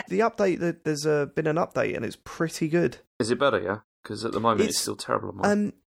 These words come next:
Speaker 2: it's not brilliant. Like, it's not what you want it to be, but it's certainly a lot better. It, it, it basically works like the, um, the old three sixty one does.
Speaker 1: <laughs> Just bring back the
Speaker 2: Um, you
Speaker 1: blades,
Speaker 2: press
Speaker 1: mate.
Speaker 2: <laughs> Yeah,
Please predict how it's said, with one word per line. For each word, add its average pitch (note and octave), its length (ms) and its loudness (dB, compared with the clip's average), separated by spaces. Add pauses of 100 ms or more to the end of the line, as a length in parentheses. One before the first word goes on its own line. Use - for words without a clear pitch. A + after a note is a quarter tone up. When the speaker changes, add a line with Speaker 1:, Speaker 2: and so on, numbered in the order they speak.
Speaker 2:
it's - 140 0
not C#4+ 160 2
brilliant. D#3+ 480 0
Like, D3+ 220 0
it's - 160 -4
not F#3+ 320 0
what D3+ 240 2
you C#3+ 180 -2
want D#3+ 160 2
it - 120 -2
to - 100 -10
be, G#2+ 240 -4
but B2+ 240 4
it's - 100 -2
certainly D#3 320 4
a C3+ 60 4
lot C3 180 4
better. B2+ 420 0
It, C#3 280 2
it, - 260 2
it - 180 0
basically D#3+ 500 0
works C3+ 680 0
like C3 480 -2
the, B2+ 400 0
um, B2 400 -4 (460)
the F3+ 100 0
old - 160 4
three C#3 220 2
sixty - 420 -2
one C3 160 0
does. B2+ 280 2 (160)
Speaker 1:
<laughs> - 180 -12
Just E3+ 160 2
bring G3+ 200 4
back - 120 2
the C3+ 80 6
Speaker 2:
Um, C3 80 4
you A2+ 40 4
Speaker 1:
blades, A2 320 6
Speaker 2:
press G#2 300 2
Speaker 1:
mate. - 260 -14
Speaker 2:
<laughs> - 680 -2
Yeah, E3 160 6